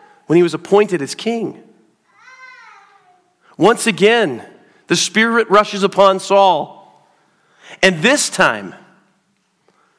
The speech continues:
something dramatic happens. This time, what occurs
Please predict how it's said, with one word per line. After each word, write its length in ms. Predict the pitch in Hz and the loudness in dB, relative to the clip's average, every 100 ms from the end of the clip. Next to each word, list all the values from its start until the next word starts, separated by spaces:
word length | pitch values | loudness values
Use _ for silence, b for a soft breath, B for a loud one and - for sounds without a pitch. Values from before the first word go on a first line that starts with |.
| _ | _
something 600 | - - 214 208 208 202 - B | -4 0 0 2 0 0 -6 B
dramatic 580 | - 175 160 185 196 190 | -4 -2 2 2 2 -2
happens. 600 | - 143 - - - - - _ _ _ _ _ _ _ _ _ _ _ _ _ _ _ _ _ - | -8 -10 -10 -14 -14 -16 -20 _ _ _ _ _ _ _ _ _ _ _ _ _ _ _ _ _ -2
This 260 | 240 - | -2 -2
time, 440 | - - 143 - - - _ _ _ _ _ _ _ _ _ _ _ _ _ - | -8 -10 -10 -12 -14 -20 _ _ _ _ _ _ _ _ _ _ _ _ _ -4
what 380 | 175 196 196 185 | 0 0 -2 -2
occurs 680 | 190 185 - 220 180 160 | -2 -2 -2 0 0 -2